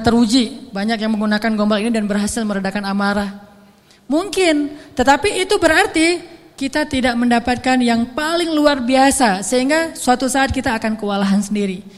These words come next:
Berapa be-, berapa sering kita bisa memberikan materi, memberikan brosur, memberikan kafe, memberikan nonton, memberikan hiburan, entertain segala macam. Berapa sering?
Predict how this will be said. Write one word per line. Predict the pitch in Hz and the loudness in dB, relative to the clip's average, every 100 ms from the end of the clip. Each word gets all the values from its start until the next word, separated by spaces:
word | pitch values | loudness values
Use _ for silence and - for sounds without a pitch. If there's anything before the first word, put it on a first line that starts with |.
| - - | -20 -16
Berapa | - 233 240 254 254 | -4 -2 -2 -2 -2
be-, | 220 294 | -2 -4
berapa | 208 254 254 262 | 2 2 4 2
sering | 247 311 330 294 | 0 -2 0 0
kita | 269 262 247 | 0 2 2
bisa | 233 247 | 2 2
memberikan | 226 220 220 220 | 0 0 0 0
materi, | 202 196 208 208 190 - - - | 0 0 0 0 -2 -10 -20 -6
memberikan | 220 226 226 233 220 | -2 0 0 0 2
brosur, | 214 233 240 220 190 | 4 4 2 0 0
memberikan | 220 220 220 226 220 | 0 0 0 -2 0
kafe, | 240 247 247 | -2 -2 -2
memberikan | 214 220 226 240 226 | -2 -2 0 0 0
nonton, | 233 240 240 226 | 2 2 0 0
memberikan | 233 226 233 | 0 0 0
hiburan, | 226 226 240 240 214 | 0 2 2 2 0
entertain | 226 233 220 247 | -4 -4 -4 -4
segala | 233 233 233 | -2 -2 -2
macam. | 226 - - 254 | -6 -8 -14 -8
Berapa | 262 277 | -6 -4
sering? | 269 277 233 185 - | -2 -2 -2 -6 -14